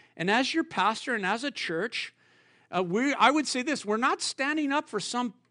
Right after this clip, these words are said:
political ideology. I don't care. I don't want to be associated with a political party.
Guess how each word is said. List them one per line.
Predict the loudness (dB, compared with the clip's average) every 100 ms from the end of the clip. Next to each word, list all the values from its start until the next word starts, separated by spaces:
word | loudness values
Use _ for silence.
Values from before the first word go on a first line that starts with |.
| -12
political | -6 6 6 6 2 -2 0 2
ideology. | 4 2 0 0 0 -2 -2 0
I | 2
don't | 0
care. | -2 -2 -2 -8 -20 _ _ _ _ _ _ _ -2
I | 2
don't | 4 6
want | 6
to | 6
be | 6
associated | 4 2 2 2 2 0 0 0
with | 0 0
a |
political | -4 2 2 2 -4
party. | -4 -2 -2 -2 -8